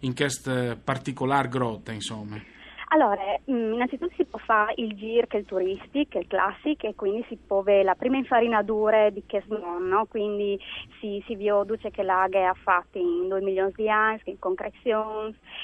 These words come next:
Speaker 2: e c'è mu che il paesaggio al cambio sotto, sottiare a seconda di c'è mu l'aghe ha lavorato, no? E dopo fa in tanti altri robis,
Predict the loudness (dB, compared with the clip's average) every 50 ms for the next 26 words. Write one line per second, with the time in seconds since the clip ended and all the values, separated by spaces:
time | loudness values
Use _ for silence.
0 | -12 -4 0 2 4 4 4 2 0 0 0 0 -2 -4 -2 2 4 6 6 6
1 | 6 4 2 -4 -4 -2 0 0 0 0 2 2 2 2 2 2 2 0 0 0
2 | 0 0 0 0 -2 -4 -6 -4 -2 0 2 2 0 -2 -4 0 2 2 2 2
3 | 0 -2 -6 -8 -4 0 2 2 4 4 4 4 2 4 4 4 4 4 2 0
4 | -2 -2 -4 -4 -4 -2 -2 -2 -2 -2 -4 -6 -6 -6 -6 -4 -4 -4 -2 2
5 | 2 2 4 4 4 4 4 4 2 0 0 0 4 4 6 6 6 6 6 4
6 | 2 0 0 0 0 0 0 -2 _ -20 -20 -18 -18 -4 0 2 4 4 4 4
7 | 2 0 2 2 2 2 2 0 -2 0 0 0 0 0 0 -2 -2 -2 -4 -4
8 | -2 0 2 2 2 2 0 -2 -6 -6